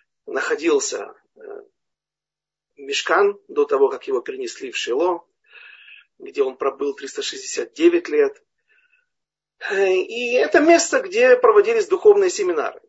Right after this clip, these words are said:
где проводились большие сборы. И вот нужна новая инаугурация. Для чего? Э, ведь уже был избран Шауль. Однажды его помазали, как мы сегодня передаем. Потом был выбор его,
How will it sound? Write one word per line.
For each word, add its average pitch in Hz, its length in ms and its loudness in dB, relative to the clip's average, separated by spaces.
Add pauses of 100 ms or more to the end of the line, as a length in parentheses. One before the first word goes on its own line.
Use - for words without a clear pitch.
(360)
где 180 100 -12
проводились 160 440 -4
большие 143 400 -2
сборы. - 520 -6 (560)
И 147 140 -6
вот 190 300 0
нужна 185 540 2
новая 185 400 4
инаугурация. 151 800 -2
Для - 240 -6
чего? 131 440 -6 (640)
Э, 123 240 -10
ведь 135 240 -14
уже 185 280 4
был 240 280 0
избран 127 460 -10 (160)
Шауль. 120 420 -10
Однажды 160 460 -4
его 139 120 4
помазали, 120 500 -6
как 143 160 -8
мы 143 100 -10
сегодня 135 400 -4
передаем. 127 300 -6
Потом 175 760 2
был 170 360 6
выбор 139 460 -2
его, 127 460 -10